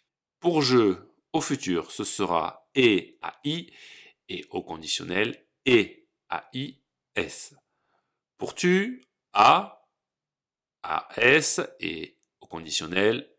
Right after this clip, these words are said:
E A I S. Pour ils, elles, on, A, et, E A I T. Pour nous, écoutez bien, au futur, ce sera ON, O N S, et ION,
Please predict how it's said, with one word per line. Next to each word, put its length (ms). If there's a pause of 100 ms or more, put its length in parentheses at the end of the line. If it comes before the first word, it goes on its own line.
(320)
E 220 (240)
A 240
I 180
S. 380 (680)
Pour 340
ils, 360
elles, 320
on, 340 (640)
A, 520 (120)
et, 480 (600)
E 260 (360)
A 200
I 100 (120)
T. 280 (1300)
Pour 180
nous, 340
écoutez 360
bien, 400 (880)
au 100
futur, 680
ce 180
sera 540
ON, 340 (200)
O 160
N 120
S, 360 (220)
et 120
ION, 800